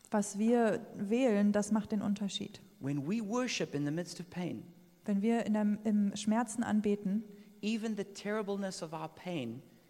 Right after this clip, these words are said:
Speaker 2: can be used to make us a beautiful person.
Speaker 1: kann selbst dieser schreckliche Schmerz genutzt werden, um uns zu einer schönen Person zu machen.
Speaker 2: So we would never rejoice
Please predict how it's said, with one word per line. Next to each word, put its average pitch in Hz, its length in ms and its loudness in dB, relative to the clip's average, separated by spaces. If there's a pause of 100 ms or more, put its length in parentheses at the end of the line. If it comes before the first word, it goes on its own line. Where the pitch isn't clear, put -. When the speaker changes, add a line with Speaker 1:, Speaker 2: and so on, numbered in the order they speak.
Speaker 2:
can 143 180 -6
be 139 80 -8
used 135 640 -8 (420)
to - 140 -10
make 135 340 -6
us 135 340 -8
a 117 40 -10
beautiful 123 400 -8
person. 113 420 -10 (300)
Speaker 1:
kann 208 200 2
selbst 220 460 -2
dieser 214 200 -2
schreckliche 220 480 -4
Schmerz 214 580 -2
genutzt 220 460 0
werden, 196 260 0
um 185 120 -4
uns 196 180 -2
zu 214 100 -2
einer 202 120 2
schönen 208 280 0
Person 202 380 -2
zu - 140 -6
machen. 185 380 -4 (960)
Speaker 2:
So 160 220 -2
we 214 140 0
would 202 140 0
never 220 280 0
rejoice 190 600 0